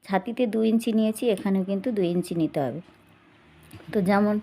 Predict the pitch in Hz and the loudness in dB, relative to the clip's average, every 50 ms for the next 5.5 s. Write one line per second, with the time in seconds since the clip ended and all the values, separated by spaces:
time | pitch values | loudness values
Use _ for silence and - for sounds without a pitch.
0 | - - 214 202 196 196 190 - - 208 202 214 202 196 208 214 214 202 190 196 | -4 -4 0 0 0 0 -2 -4 -6 2 4 4 4 4 4 2 2 2 2 0
1 | 196 - 262 254 - 220 196 196 208 - - 202 196 202 208 196 196 196 - 202 | -2 -4 -8 -6 -4 -4 -4 -4 -4 -6 -8 -4 -2 -2 -2 -2 -4 -4 0 2
2 | 190 190 202 202 196 202 214 254 - - - - 175 175 175 165 175 185 185 196 | 2 2 2 2 0 -2 -4 -4 -6 -8 -4 -2 -2 -2 -2 -2 -4 -4 -2 -4
3 | 196 - 262 185 175 190 170 170 170 175 170 160 - 151 175 214 - - - - | -4 -4 -4 -4 -4 -2 0 0 0 0 0 -2 -4 -8 -8 -10 -18 -20 -14 -8
4 | - 185 190 - 240 233 233 240 247 247 240 - - 196 208 240 254 - 190 165 | -8 -8 -6 -4 -4 -4 -2 -2 -2 -4 -4 -4 -6 -4 -4 -4 -2 -2 0 0
5 | 165 160 165 165 160 156 151 143 151 | 2 0 0 0 -2 -4 -4 -6 -6